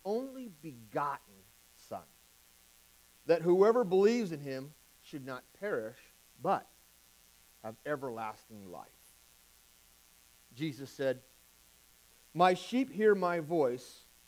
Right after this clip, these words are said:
and I know them, and they follow me. And I will give them eternal life, and they shall never perish.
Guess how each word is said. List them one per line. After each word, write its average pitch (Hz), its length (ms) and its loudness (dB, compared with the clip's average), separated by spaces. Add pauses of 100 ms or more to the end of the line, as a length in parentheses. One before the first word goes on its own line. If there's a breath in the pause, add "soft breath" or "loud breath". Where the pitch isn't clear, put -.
(240)
and 120 160 -8
I 131 180 -2
know 123 260 -2
them, 87 240 -18 (720)
and 160 180 -4
they 175 140 2
follow 233 500 0
me. 190 380 -2 (1200)
And 175 220 0
I 196 200 4
will 233 180 0
give 175 300 4
them 170 140 -4
eternal 220 540 -2
life, 110 320 -4 (640)
and 131 180 -12
they 123 380 -4 (360)
shall 123 220 -8
never 117 640 -8 (440)
perish. 107 580 -10